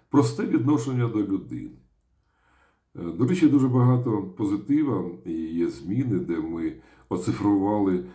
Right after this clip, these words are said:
якраз ті послуги, які раніше надавалися, е, через, е, паперові носії, і були великі черги. А зараз, е, е, ви знаєте,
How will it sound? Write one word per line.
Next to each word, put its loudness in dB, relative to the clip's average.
якраз -4
ті -8
послуги, -2
які -4
раніше -4
надавалися, -6
е, -8
через, -6
е, -2
паперові 0
носії, -4
і -4
були 0
великі 0
черги. 2
А -4
зараз, -8
е, -6
е, -10
ви -4
знаєте, -2